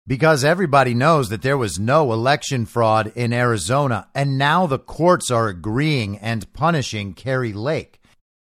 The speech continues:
The B B C said Kari Lake's lawyers fined for false claims about Arizona election. The Guardian, Kari Lake's lawyers fined over false factual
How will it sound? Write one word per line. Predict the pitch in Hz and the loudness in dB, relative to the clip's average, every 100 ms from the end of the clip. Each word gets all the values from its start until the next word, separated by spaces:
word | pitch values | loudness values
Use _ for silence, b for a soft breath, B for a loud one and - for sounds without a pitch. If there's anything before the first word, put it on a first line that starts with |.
| _ _ _ | _ _ _
The | 104 | -4
B | 117 131 160 | -2 -2 0
B | 160 165 | 0 0
C | - 180 180 127 | -2 -2 -2 -2
said | - 135 104 78 - | -2 -2 -2 -6 -6
Kari | 135 180 170 | 0 2 2
Lake's | 190 185 - | 2 0 -2
lawyers | 139 202 143 95 - | -2 0 0 -4 -4
fined | 151 165 147 113 | 0 0 0 -4
for | - 110 | -6 -8
false | - 165 147 - | 0 0 0 -2
claims | 175 170 123 98 | -2 0 -2 -2
about | 120 135 | 2 2
Arizona | 127 143 117 139 139 95 | 2 0 0 -2 -2 -4
election. | 113 165 - 143 - b b b b b b - | -2 -2 -4 -14 -18 b b b b b b -8
The | |
Guardian, | 120 143 180 131 85 - _ _ | 0 2 4 0 -6 -16 _ _
Kari | - 156 180 | -4 0 2
Lake's | 185 185 127 123 | 2 0 -2 -2
lawyers | 175 196 104 95 | 0 0 -2 -4
fined | - 170 151 120 | -2 0 2 0
over | 113 113 | 0 -2
false | - - 170 190 - | -4 0 2 2 -2
factual | - 160 175 - 165 156 135 | 0 0 0 -2 -4 -4 -8